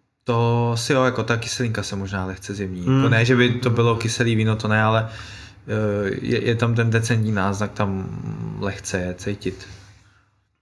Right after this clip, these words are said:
Speaker 1: No,
Speaker 2: To je
Speaker 1: ale
Speaker 2: super.
Speaker 1: a k tomu teda, ty máš tady severní Itálii, viď?
Speaker 2: No pozor, k tomu mám jako příběh. Z hroz-, je to,
Speaker 1: Aha.
Speaker 2: to víno už si u nás nekoupíte, <laughs> protože tady mám poslední lahev.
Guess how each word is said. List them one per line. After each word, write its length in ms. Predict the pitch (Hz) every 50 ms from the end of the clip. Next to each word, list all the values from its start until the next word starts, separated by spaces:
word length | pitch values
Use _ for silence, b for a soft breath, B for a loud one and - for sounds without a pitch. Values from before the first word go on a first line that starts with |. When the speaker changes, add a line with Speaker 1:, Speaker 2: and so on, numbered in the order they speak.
| -
Speaker 1:
No, 120 | 123 123 135
Speaker 2:
To 40 | 135
je 60 | 131
Speaker 1:
ale 140 | 135 139 139
Speaker 2:
super. 140 | - 123 123
Speaker 1:
a 20 |
k 140 | 117 113 -
tomu 440 | - 139 123 120 120 123 139 165 175
teda, 460 | - 143 127 127 131 131 135 143 147
ty 140 | 143 143 139
máš 300 | 131 131 131 131 127 -
tady 420 | - 139 139 135 127 113 117 117 B B B B B B B B B B B _ _ _ _ -
severní 420 | - - 127 120 117 120 127 131 123
Itálii, 500 | 117 113 117 107 101 101 110 113 123 127
viď? 240 | 117 101 104 135 131 - B B B B B B B B B B
Speaker 2:
No 60 | 101
pozor, 360 | 101 123 123 131 127 - - -
k 60 | -
tomu 160 | - 107 104 107
mám 140 | 107 104
jako 180 | 104 95 - 117
příběh. 480 | - - - 123 127 131 104 85 80 80
Z 140 | 82 78 80
hroz-, 320 | 87 90 92 87 - 110
je 100 | 110 107
to, 200 | 104 110 110 131 113
Speaker 1:
Aha. 140 | 117 127
Speaker 2:
to 120 | 139 151 143
víno 240 | 135 139 135 135 135
už 120 | 135 135
si 100 | - 143
u 80 | 131 131
nás 220 | 135 135 131 131
nekoupíte, 720 | 131 127 - 131 131 131 131 120 98 - - 113 113 117 107
<laughs> 40 | 101
protože 180 | 104 107 107
tady 220 | 104 - 107 101 101
mám 160 | 101 104 101
poslední 420 | - 104 - - 110 104 107 107
lahev. 320 | 107 107 95 101 110 117